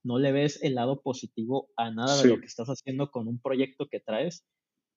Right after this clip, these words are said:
Speaker 1: y dices, es que hasta recibir dinero de ese proyecto ya me está molestando, o sea, ya no es lo que soy según yo, entonces,
Speaker 2: Ya.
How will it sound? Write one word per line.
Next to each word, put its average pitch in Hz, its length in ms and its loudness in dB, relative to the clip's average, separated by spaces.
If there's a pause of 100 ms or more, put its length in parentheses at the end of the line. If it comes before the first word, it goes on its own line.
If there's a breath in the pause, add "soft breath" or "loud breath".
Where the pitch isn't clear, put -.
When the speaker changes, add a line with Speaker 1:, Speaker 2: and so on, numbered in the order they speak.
Speaker 1:
y 123 100 -2
dices, 120 260 -6
es 123 180 -6
que - 400 4 (800)
hasta 123 440 2
recibir 127 540 4
dinero 180 380 6
de 175 80 6
ese 175 160 2
proyecto 139 400 0
ya 147 140 2
me 147 100 0
está 147 180 -2
molestando, 123 640 -2 (120)
o 107 120 -8
sea, 110 220 -8
ya 117 260 2 (520)
no 131 240 2
es 135 180 2
lo 147 180 6
que 131 120 2
soy 147 340 4
según 127 380 0
yo, 120 180 4
entonces, 117 680 -4 (260)
Speaker 2:
Ya. 113 340 0